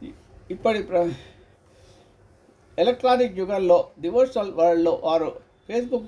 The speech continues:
పేజీ ద్వారా భగవంతుని పట్ల చూపే నిస్వార్థమైన ప్రేమ, భక్తి నిండిన హృదయంతో భగవంతుని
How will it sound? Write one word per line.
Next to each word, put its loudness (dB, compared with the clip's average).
పేజీ 0
ద్వారా 2
భగవంతుని -6
పట్ల -4
చూపే -4
నిస్వార్థమైన 0
ప్రేమ, 2
భక్తి -6
నిండిన -10
హృదయంతో -6
భగవంతుని -6